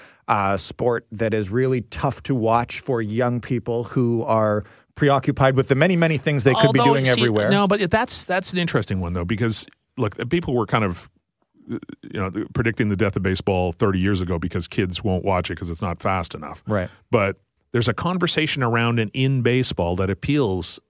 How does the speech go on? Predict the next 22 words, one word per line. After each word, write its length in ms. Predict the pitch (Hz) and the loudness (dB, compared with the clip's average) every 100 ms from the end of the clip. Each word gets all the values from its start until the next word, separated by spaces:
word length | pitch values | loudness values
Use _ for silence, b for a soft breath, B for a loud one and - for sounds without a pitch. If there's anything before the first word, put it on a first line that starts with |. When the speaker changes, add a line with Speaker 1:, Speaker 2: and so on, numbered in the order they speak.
| _ | _
Speaker 2:
to 140 | - | -4
people 340 | 101 101 104 95 | -2 -2 0 0
of 80 | 95 | 0
a 60 | |
certain, 540 | 92 107 95 98 92 - | -2 -2 -2 -4 -6 -4
you 60 | 117 | -2
know, 80 | |
it, 140 | 120 131 | 0 0
it 100 | 127 | 2
actually 280 | 151 151 180 | 2 2 0
kind 180 | 170 147 | 0 0
of 160 | 113 - b b b b | -2 -8 b b b b
jimes 520 | 107 120 143 120 87 | 0 2 2 2 -2
with 300 | 104 95 90 - | -2 -4 -4 -2
the 80 | |
way 200 | 101 104 | 0 2
we 220 | 104 104 104 | 0 0 0
interact 580 | 101 98 113 87 - | 0 0 -2 -4 -6
with 260 | 98 98 - | -4 -4 -2
the, 300 | 107 98 98 | 0 0 0
with, 300 | 104 98 - | 0 -2 -4
uh, 340 | 98 101 98 | -2 0 0